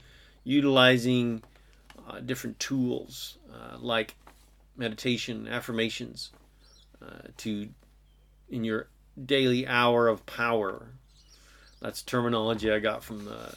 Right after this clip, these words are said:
the great Tony Robbins. So you wanna spend every morning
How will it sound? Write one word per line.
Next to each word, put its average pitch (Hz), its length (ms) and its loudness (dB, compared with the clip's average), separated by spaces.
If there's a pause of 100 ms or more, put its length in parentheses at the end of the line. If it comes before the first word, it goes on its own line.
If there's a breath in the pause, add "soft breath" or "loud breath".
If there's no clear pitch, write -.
(120)
the 117 100 -10
great 113 340 -6
Tony 113 260 -2
Robbins. 131 640 8 (100)
So - 80 -10
you 120 160 -10
wanna 123 180 -8
spend 117 320 -4
every 117 240 0
morning 123 580 2